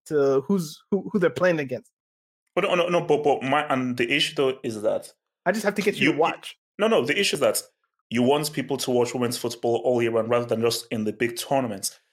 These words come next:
Speaker 2: So,
Speaker 1: Mm.
Speaker 2: okay, if you can only sell it via the World Cup,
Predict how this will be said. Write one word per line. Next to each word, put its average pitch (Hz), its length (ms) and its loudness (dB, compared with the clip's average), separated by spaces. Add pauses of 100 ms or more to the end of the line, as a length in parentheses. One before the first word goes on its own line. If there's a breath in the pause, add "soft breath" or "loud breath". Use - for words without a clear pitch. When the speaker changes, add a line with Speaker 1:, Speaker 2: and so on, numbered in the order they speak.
(120)
Speaker 2:
So, 160 220 2
Speaker 1:
Mm. - 60 2
Speaker 2:
okay, - 180 -2
if 170 240 -2
you 139 80 -2
can 123 180 -4
only 131 160 2
sell 123 240 0
it 117 120 0 (160)
via 113 440 2 (160)
the 107 80 0
World 113 360 2
Cup, 87 180 -6